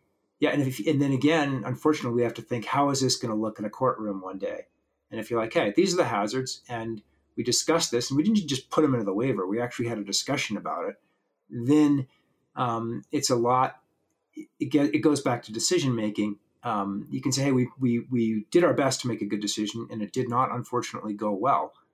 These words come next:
Um, the outcome was not what we wanted to do, but we talked about it. We, we really got into it, and, um, here's, here we are, unfortunately." So it's, it's important,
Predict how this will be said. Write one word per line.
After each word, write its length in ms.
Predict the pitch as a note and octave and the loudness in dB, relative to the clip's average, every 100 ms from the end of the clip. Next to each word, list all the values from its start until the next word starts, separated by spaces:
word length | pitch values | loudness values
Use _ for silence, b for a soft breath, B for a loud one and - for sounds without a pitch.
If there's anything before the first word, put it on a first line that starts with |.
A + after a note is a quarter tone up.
| _ _ _ | _ _ _
Um, 520 | - G#1+ G#1 G#1 - - - | -6 -2 -2 -6 -10 -16 -2
the 100 | A#2 | 0
outcome 320 | G#2 - A2+ | 0 -2 -4
was 140 | G#2+ | -4
not 260 | A2+ C#3 D3 | 0 0 0
what 80 | A#2 | -2
we 80 | G#2+ | -2
wanted 360 | G2+ G2 G2 | -2 -2 -4
to 80 | G#2 | -2
do, 100 | A#2+ | -4
but 160 | A#2 G2+ | -4 -6
we 80 | |
talked 340 | G2+ C3+ C#3+ C#3+ | -4 0 0 0
about 240 | B2 C3+ | 0 0
it. 140 | D#3 - _ _ _ _ | 0 -4 _ _ _ _
We, 200 | G#2 G2+ | -2 -2
we 120 | A2+ | 0
really 420 | G#2 C#3+ B2+ G#2 - _ _ _ _ | 4 4 6 2 -2 _ _ _ _
got 160 | - G#2 | -2 2
into 240 | C3+ D3+ | 6 6
it, 180 | E3+ - - | 4 2 -8
and, 240 | G#2+ G#2 | -10 -6
um, 420 | A2+ G2+ G#2 G#2 - _ _ _ _ _ _ - | -4 -4 -4 -8 -12 _ _ _ _ _ _ -4
here's, 220 | A#2+ B2 | -2 -2
here 260 | A#2 B2 C3+ | -2 0 4
we 120 | C3 | 4
are, 280 | D3 G#2+ - | 4 2 0
unfortunately." 640 | G#2 - G#2 - G2+ G2+ G#2 | -6 -4 -4 -4 -8 -10 -12
So 380 | - A2 G#2+ - _ _ _ _ _ _ _ - | -6 -4 -4 -8 _ _ _ _ _ _ _ -16
it's, 160 | - | -8
it's 200 | - D3+ | -2 0
important, 580 | F3+ E3+ G3 - G2 - | 0 -2 -2 -2 -4 -18